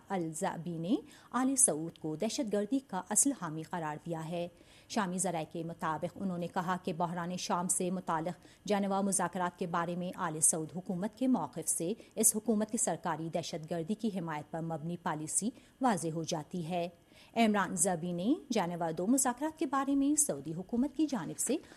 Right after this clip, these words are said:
افسوس کا اظہار کرنے پر کہا کہ سعودی حکومت کے اس موقف کے بارے میں کچھ نہ کہا جائے تو بہتر ہے، کیونکہ اس سے سرکاری دہشت گردی، خاص طور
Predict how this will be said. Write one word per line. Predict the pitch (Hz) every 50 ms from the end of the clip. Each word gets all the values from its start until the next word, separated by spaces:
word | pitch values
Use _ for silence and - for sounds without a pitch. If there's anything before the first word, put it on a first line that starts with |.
| - -
افسوس | - 247 - - 320 339 339 -
کا | - 302
اظہار | 302 - 233 226 - 196 208 226 226 -
کرنے | 240 220 226 233
پر | - 233 226 -
کہا | 214 175 208 214 -
کہ | - 214 214 214 - - - - - -
سعودی | - - 339 330 320 262 320 330 311 262
حکومت | 247 254 - 262 240 220 233 294 - - -
کے | - 202 196 202
اس | 226 269 - - -
موقف | 254 277 269 - 294 311 -
کے | - 339
بارے | 294 226 190 175 165 165 160
میں | 165 175 190 - -
کچھ | - 359 359 - -
نہ | 202 170 156 -
کہا | - 170 160 175 170
جائے | 151 180 165 175 202 240 - - - -
تو | 294 277
بہتر | 220 254 233 156 - - 165 165 151
ہے، | 180 175 170 - - - - - -
کیونکہ | - 311 302 294 - 311 -
اس | 269 -
سے | - - 247 233
سرکاری | - - 208 180 - - 160 151 165
دہشت | 170 175 170 - - 185 165 165
گردی، | 190 180 175 160 202 277 392 - - - - -
خاص | 196 233 277 - -
طور | - 320 311